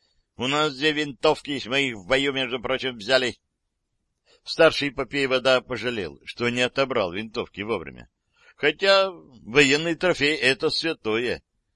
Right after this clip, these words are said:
Даже у сына нельзя силком отбирать. Да и бесполезно с ним. Не останется ведь здесь добро, сам пойдет. И соседский пацан тоже пойдет. Наделают делов, потом не расхлебаь. Лучше уж у себя за спиной.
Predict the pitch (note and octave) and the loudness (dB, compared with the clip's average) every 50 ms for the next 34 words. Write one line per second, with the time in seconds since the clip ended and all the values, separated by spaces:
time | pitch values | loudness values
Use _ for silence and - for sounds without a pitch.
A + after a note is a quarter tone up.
0 | _ F#2 F#2 A2+ A#2 A#2+ A#2 C3+ D3 C#3+ C#3 B2+ - - B2 B2+ B2 B2 C3+ C#3+ | _ 2 6 6 6 6 4 2 0 0 -2 -2 -4 -2 -2 -2 -4 -4 -4 -6
1 | C#3+ C#3+ C#3+ C#3+ C3+ B2 B2+ A#2+ G2+ - - C3+ C3+ C3 G#2+ A2+ G#2 F#2+ F#2 F#2+ | -6 -4 -6 -6 -4 -2 0 0 0 -2 -4 -8 -8 -6 -6 -6 -6 -6 -6 -6
2 | F#2+ B2 B2+ G#2+ D#2 - _ _ _ _ _ _ _ _ _ _ _ _ - - | -4 -2 -2 -2 -2 -4 _ _ _ _ _ _ _ _ _ _ _ _ 2 4
3 | F3 F3 D#3 C3+ A#2 G#2+ G#2 G2+ A#2 A#2 - B2 C#3+ F3+ G3+ F#3 C#3+ C#3 B2 - | 6 8 8 6 6 2 0 0 -2 -2 0 0 2 2 2 2 0 -2 -6 -6
4 | - - - - - _ _ _ _ _ _ - A#2 C3+ D3 C#3+ C3 - - F3 | -8 -12 -14 -20 -20 _ _ _ _ _ _ -2 0 2 2 2 0 2 4 4
5 | F3+ E3+ E3+ D3+ - D#3+ D#3+ D#3 D#3 C#3+ C3 B2+ B2 C3+ D3 A#2 F2 F2 G#2+ C3 | 4 4 2 -2 -2 -4 -4 -2 -4 -6 -8 -8 -4 -2 -2 -2 -2 -2 -4 -2
6 | B2+ B2+ G2+ D#2+ C2 _ - - - C3+ C#3+ D3 D3+ D3+ D3 A#2+ G#2 - _ _ | 0 -2 -4 -4 -6 _ -8 -2 2 2 2 2 2 0 -2 -2 -4 -8 _ _
7 | _ _ _ _ _ _ _ _ _ _ _ - G2+ A#2+ - C3+ E3 C#3+ - C3 | _ _ _ _ _ _ _ _ _ _ _ -4 -2 0 2 2 2 4 4 4
8 | C3+ C#3+ C3+ - - C#3+ D3+ B2+ - D3+ C#3 - - D3+ C#3+ A#2+ - - A2+ A#2 | 2 2 2 -2 -8 -10 -6 -2 -2 -2 0 2 2 0 0 0 0 -2 -2 -2
9 | A#2+ C3 A#2 C3+ C3+ B2+ C#3 C3 G2+ - - _ _ _ _ _ _ _ _ _ | -2 -2 -2 -2 -2 -2 -2 -4 -6 -6 -10 _ _ _ _ _ _ _ _ _
10 | - G2 A2 A2 G#2 C3 D#3 E3 E3 D#3+ D3+ C3+ A2 F#2+ B2 B2 A#2+ G#2 F#2+ - | -4 -2 -2 2 4 6 6 6 6 4 0 0 -2 -2 -2 0 0 0 0 0
11 | A2+ A2+ - A#2+ B2 C#3 D3 D3 C#3 C3+ B2 A2 - - G#2 G#2 G2 F#2+ A2+ A#2+ | -2 -2 2 2 2 2 2 0 -2 -2 -2 -2 -4 -4 -4 -4 0 2 4 4
12 | A#2+ A2+ - - - _ _ _ _ _ _ _ _ _ _ _ _ _ _ - | 4 2 -2 -6 -18 _ _ _ _ _ _ _ _ _ _ _ _ _ _ -2
13 | - D#3+ G3+ G#3 F#3 - D#3 F3+ E3+ C3+ A#2 C#3+ C#3 - C3+ C3+ B2+ D3 D#3 D#3 | 2 4 6 6 4 4 2 0 0 0 -2 -4 -4 -2 -2 0 2 4 6 6
14 | D3+ C3+ B2 A2+ C3 C3 - - B2 A#2+ C3+ C#3 C3+ A2+ E2+ - | 4 2 0 -4 -6 -6 -4 -2 -2 0 0 0 0 0 -2 -4